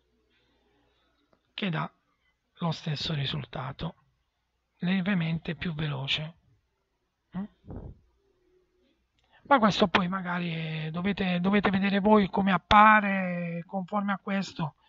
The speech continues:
e semplicemente rallentare e diminuire i tempi, perché io ho messo un tempo molto veloce, però se già metto un tempo più piano, già ave-, come avete visto, già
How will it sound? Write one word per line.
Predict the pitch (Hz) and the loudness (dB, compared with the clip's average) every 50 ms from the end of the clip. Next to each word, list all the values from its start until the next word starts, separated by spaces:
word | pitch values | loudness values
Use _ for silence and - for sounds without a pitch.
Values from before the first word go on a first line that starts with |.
| _ _ _ _ _ - _ | _ _ _ _ _ -20 _
e | _ - 190 | _ -4 -2
semplicemente | - - 202 196 202 185 175 196 196 202 208 196 180 190 185 | 0 2 2 4 6 6 6 6 6 4 2 0 0 -2 0
rallentare | 180 185 185 190 196 196 175 - 190 185 190 185 | 0 0 2 2 0 0 0 2 4 4 4 4
e | 175 | 2
diminuire | 160 170 170 170 175 175 175 165 175 190 | 0 0 0 2 2 4 4 2 2 0
i | 196 | -2
tempi, | - - 165 165 170 170 160 - 156 | -2 -2 -2 -2 -2 -2 -2 -2 0
perché | - - 147 - - | 0 -2 -2 -2 -2
io | 185 180 | 0 0
ho | 180 | 0
messo | 170 165 165 - - | 0 -2 -4 -4 -6
un | 170 160 | -6 -8
tempo | - 165 151 - 170 | -8 -8 -8 -6 -6
molto | 156 160 165 160 - 185 | -4 -4 -4 -6 -6 -10
veloce, | 185 208 208 175 165 165 165 - 165 - _ _ _ _ _ _ _ _ _ _ _ _ _ _ _ _ | -12 -12 -12 -12 -14 -14 -16 -16 -18 -20 _ _ _ _ _ _ _ _ _ _ _ _ _ _ _ _
però | - 165 165 | -18 -16 -16
se | 147 - 180 | -14 -14 -14
già | 165 160 196 202 - - _ _ _ _ | -12 -10 -10 -10 -10 -12 _ _ _ _
metto | - 185 180 170 - - 180 | -8 -6 -6 -8 -8 -8 -10
un | 170 170 175 | -8 -8 -8
tempo | - 185 170 165 160 - - 160 | -8 -8 -8 -8 -8 -10 -14 -16
più | 147 - 190 180 - | -14 -14 -14 -14 -12
piano, | - 180 160 156 156 156 165 175 202 - _ _ _ _ _ _ _ _ _ _ _ _ _ _ _ _ _ _ _ _ _ _ _ _ _ _ | -10 -10 -10 -8 -10 -10 -10 -12 -12 -16 _ _ _ _ _ _ _ _ _ _ _ _ _ _ _ _ _ _ _ _ _ _ _ _ _ _
già | - 165 165 160 156 | -12 -10 -10 -10 -10
ave-, | 156 151 180 - - - 160 | -10 -12 -14 -14 -12 -12 -12
come | - 170 160 160 | -10 -8 -8 -8
avete | 160 165 170 165 220 | -6 -8 -6 -6 -8
visto, | 180 156 156 160 156 - - - - 185 180 190 190 185 165 156 | -8 -8 -8 -8 -10 -10 -12 -12 -10 -10 -8 -8 -6 -8 -8 -8
già | 147 143 147 147 147 143 143 139 139 135 135 - | -8 -8 -8 -8 -8 -10 -10 -12 -14 -16 -18 -20